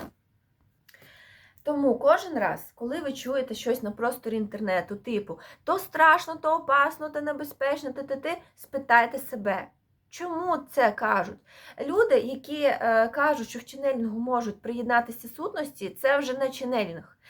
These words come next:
Це ви просто не дотягнули вібраційно до своєї чистоти. Розумієте? І у-, уявіть, що це на вас, наприклад, сиділо там роками, да? Ну, образа. Вона переросла в негативну енергію. Чи сутність якась прийшла до вас, тому що ви там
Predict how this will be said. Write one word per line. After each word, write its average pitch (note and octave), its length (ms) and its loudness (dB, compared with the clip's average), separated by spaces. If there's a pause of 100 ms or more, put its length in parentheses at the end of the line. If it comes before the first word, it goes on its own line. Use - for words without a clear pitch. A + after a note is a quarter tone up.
(140)
Це D4 120 2
ви C#4+ 100 0
просто D#4+ 400 2
не A#3+ 140 -4
дотягнули B3+ 640 -4
вібраційно A#3 640 -6
до A3+ 100 -8
своєї A3+ 440 0
чистоти. - 580 -14 (440)
Розумієте? A#3+ 600 -6 (420)
І - 140 -2
у-, C#4+ 220 0
уявіть, D4 320 2
що D#4+ 140 -6
це D#4+ 220 2
на C#4 100 2
вас, B3 260 4
наприклад, A#3 440 -4
сиділо C#4+ 380 0
там A#3+ 240 0
роками, G3+ 500 2
да? A#3+ 220 4
Ну, C4+ 140 -2
образа. A3 680 2 (520)
Вона B4 180 4
переросла B3+ 540 2
в D#4 60 0
негативну A3+ 500 -4
енергію. F3+ 460 -8 (300)
Чи D#4+ 140 -8
сутність E4+ 440 0
якась B3 320 4
прийшла B3 480 2
до C#4+ 120 -6
вас, A#3+ 320 2
тому A#3+ 280 -8
що A#3 140 -10
ви D4 200 -6
там G#3+ 300 -4